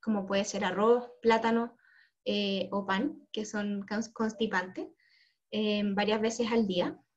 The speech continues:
que nos aseguremos mucho de la ingesta oral. Varios, varias información que leímos tenía, eh, decían que las bebidas deportivas, eh, el Gatorade,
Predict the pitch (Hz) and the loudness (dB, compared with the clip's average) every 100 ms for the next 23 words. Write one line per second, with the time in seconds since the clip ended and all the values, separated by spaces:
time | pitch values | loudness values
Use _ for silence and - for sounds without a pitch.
0 | _ - 208 202 190 - 196 202 247 262 | _ 2 4 4 0 -2 0 4 4 6
1 | 247 247 285 254 214 220 202 208 233 - | 4 4 4 4 4 4 2 4 2 4
2 | 226 190 202 370 - - - - _ 202 | 4 6 4 2 -4 -18 -20 -20 _ 4
3 | 220 247 262 262 262 262 262 - 214 233 | 6 10 12 12 12 10 8 4 6 6
4 | 247 269 269 277 269 269 247 262 285 269 | 6 6 6 6 8 12 12 10 6 6
5 | 240 233 240 - - 196 196 190 196 - | 8 8 6 4 2 2 4 4 2 2
6 | 214 214 226 233 233 233 190 214 254 240 | 2 4 6 8 8 8 6 6 6 4
7 | 208 190 202 240 - - 214 208 180 202 | 2 2 2 2 0 -4 0 2 4 4
8 | 196 208 233 247 294 | 4 6 10 10 10